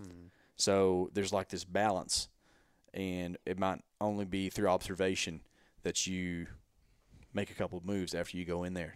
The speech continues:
Speaker 2: to, to choose. You're good at this. What else?
Speaker 1: I, I like what you're saying.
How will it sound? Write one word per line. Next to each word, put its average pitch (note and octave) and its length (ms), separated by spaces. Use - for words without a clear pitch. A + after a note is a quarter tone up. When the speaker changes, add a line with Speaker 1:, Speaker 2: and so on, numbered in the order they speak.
Speaker 2:
to, D#2+ 180
to - 100
choose. E2+ 440
You're D3 120
good A2+ 140
at - 80
this. G2+ 280
What A#2 120
else? F#2+ 300
Speaker 1:
I, B2 200
I G2 320
like A2+ 240
what G#2+ 160
you're - 60
saying. A2+ 260